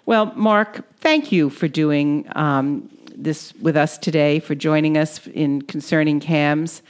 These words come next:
Uh, this new podcast series is focused, uh, on the very important issues that are of, um, interest to cams and also to association board members.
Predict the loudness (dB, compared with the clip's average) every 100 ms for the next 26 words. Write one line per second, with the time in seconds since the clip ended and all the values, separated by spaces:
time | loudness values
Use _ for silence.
0 | -20 -20 -20 -8 0 0 2 0 0 0
1 | 0 0 2 2 2 2 2 0 -2 -2
2 | 0 0 -2 -4 -8 -12 -4 -2 -2 -4
3 | 0 0 2 -2 -2 -8 -12 -14 -14 -20
4 | -20 _ -4 0 0 -2 -4 -4 -2 -2
5 | -4 -8 -10 0 2 4 2 -2 0 0
6 | 0 -2 -2 -2 -2 -2 -2 -2 0 2
7 | 0 -2 -8 -6 -4 -4 -4 -4 -4 -4
8 | -6 -8 -6 -2 -2 -2 -4 -8 -16 -20
9 | -10 0 2 2 2 0 2 0 2 0
10 | 0 2 2 0 -4 0 2 0 0 -2
11 | -2 -6 -6 -10